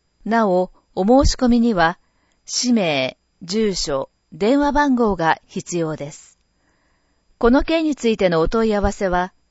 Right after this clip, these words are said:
公園緑地課まで。電話、三二八零二四。ファックス、三四四一八九。名古屋大学農場講演会。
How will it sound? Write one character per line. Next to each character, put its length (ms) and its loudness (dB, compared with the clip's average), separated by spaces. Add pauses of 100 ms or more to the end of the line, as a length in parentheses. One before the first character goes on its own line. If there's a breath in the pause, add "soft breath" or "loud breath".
(160)
公 260 4
園 200 2
緑 280 -2
地 120 -6
課 120 -6
ま 160 -6
で。 220 -6 (720)
電 300 -2
話、 240 -2 (180)
三 380 -2
二 500 -6
八 460 -6
零 420 -2 (100)
二 320 -6
四。 300 -6 (580)
フ 60 -4
ァ 120 0
ッ 0 -
ク 180 -12
ス、 280 -10 (280)
三 360 -4
四 440 -4 (200)
四 400 2
一 460 -8
八 380 -8
九。 440 -10 (2000)
名 160 -2
古 160 0
屋 160 2
大 240 0
学 500 -6 (260)
農 240 0
場 260 2
講 320 0
演 220 -4
会。 340 -10